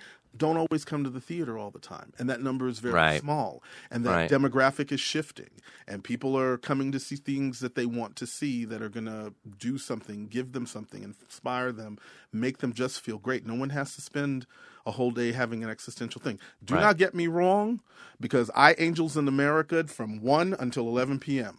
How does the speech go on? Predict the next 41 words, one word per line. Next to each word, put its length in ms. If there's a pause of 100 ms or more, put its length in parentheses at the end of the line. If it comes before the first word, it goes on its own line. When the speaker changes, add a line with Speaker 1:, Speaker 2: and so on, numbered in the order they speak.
(140)
Speaker 2:
Sure. 320 (180)
No, 120
Speaker 1:
But 80
Speaker 2:
I 40
Speaker 1:
that's 260
Speaker 2:
get 40
you. 100
Speaker 1:
me. 200 (280)
Speaker 2:
Right. 160
Speaker 1:
I'm 180
th-, 140
I'm 220
that 260
person. 480 (200)
Speaker 2:
Right. 240
Speaker 1:
But 160
there's 240 (400)
the 180
majority 540
of 160
the 80
folks 300
that 260
can, 180
uh, 100 (340)
A, 240
afford 420
to 60
go 100
to 80
the 120
theater 340
and 120
be 100
a 40
part 280
of 60
the 60
theater 380
are 80
not 380